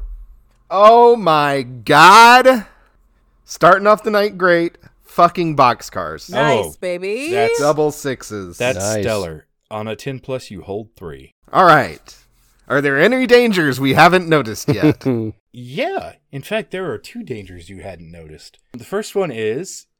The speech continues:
Speaker 2: you know, y-, we've established that this break room hallway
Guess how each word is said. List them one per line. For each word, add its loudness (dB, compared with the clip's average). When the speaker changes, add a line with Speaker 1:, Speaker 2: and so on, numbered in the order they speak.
Speaker 2:
you -14
know, -12
y-, -20
we've -12
established -8
that -12
this -16
break -14
room -14
hallway -10